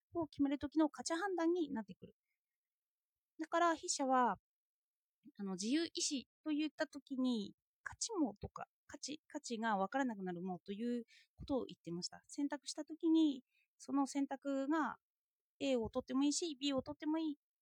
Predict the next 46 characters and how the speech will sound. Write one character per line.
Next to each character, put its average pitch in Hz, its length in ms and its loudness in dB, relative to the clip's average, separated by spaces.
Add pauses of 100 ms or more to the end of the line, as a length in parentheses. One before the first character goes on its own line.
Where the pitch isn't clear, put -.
と 403 100 0
な 403 100 2
っ - 80 -6
た 339 80 -6
時 330 240 -12
に、 330 300 0 (580)
そ - 140 -8
れ 339 80 2
は 339 240 6
自 247 160 -10
分 320 120 0
の 349 100 2
中 349 200 0
の 302 280 4 (400)
価 294 120 -16
値 320 380 -4 (120)
判 320 200 0
断 277 140 2
が 302 280 4
あ 240 100 0
や 302 140 2
ふ 370 100 -2
や 370 100 0
だ 392 100 0
か 381 120 -4
ら、 349 300 2 (200)
そ - 200 -8
の 285 100 4
場 302 120 0
で 330 260 0 (1500)
新 269 160 0
し - 120 -4
く 247 140 -4
選 247 200 -2
択 240 260 -2
を 240 80 -2
し 226 260 -6
直 247 280 0
せ 247 160 -4
る 214 120 -6
の 220 100 -6
だ 339 200 0
と - 100 -20
言 202 80 -10
っ - 40 -20 (100)
た。 - 120 -10